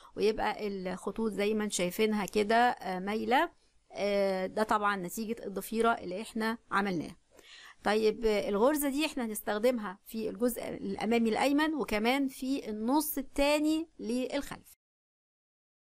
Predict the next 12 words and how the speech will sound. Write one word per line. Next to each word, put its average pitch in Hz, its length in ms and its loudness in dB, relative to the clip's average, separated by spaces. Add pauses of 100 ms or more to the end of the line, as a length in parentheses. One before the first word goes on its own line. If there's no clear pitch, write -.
(180)
وصلت 285 460 4
معاكم 294 580 2
لعمل 247 600 2
الضفيرة 214 540 0
اللي 240 240 2
موجودة 220 520 2
في 269 220 -2
الجزء 226 360 0
الأمامي 247 360 2
الأيمن. 214 400 -4 (220)
برضو 262 480 4
هنبدأ 254 640 2